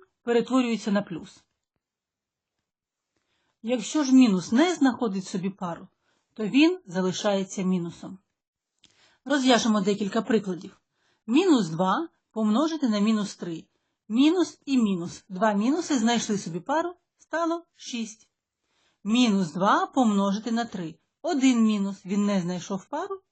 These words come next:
вийде мінус шість. Два помножити на мінус три. Один мінус, непарна кількість мінусів, отже, мінус шість. Два помножити на три, взагалі тут немає від'ємних чисел,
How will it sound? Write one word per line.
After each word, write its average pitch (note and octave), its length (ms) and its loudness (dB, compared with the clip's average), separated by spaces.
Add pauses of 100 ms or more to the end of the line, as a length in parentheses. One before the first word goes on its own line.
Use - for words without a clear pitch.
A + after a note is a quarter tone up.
(140)
вийде F3 520 -4
мінус G3 800 0
шість. - 500 -16 (840)
Два G#3 360 -2
помножити D4 600 4
на D4 60 6
мінус A#3+ 400 2
три. F#3 280 -4 (460)
Один G3 480 0
мінус, F#3 560 -2
непарна G#3 640 0
кількість F3+ 420 -10
мінусів, C#4+ 460 -2 (140)
отже, F#3 320 -6
мінус F#3+ 540 -2
шість. - 460 -12 (540)
Два F#3+ 300 2
помножити F#3+ 540 -2
на B3 120 -2
три, F#4 260 -4 (380)
взагалі D#4+ 460 -2
тут A#3+ 200 -6
немає G3 500 0
від'ємних F3+ 580 -4
чисел, F#4 420 -4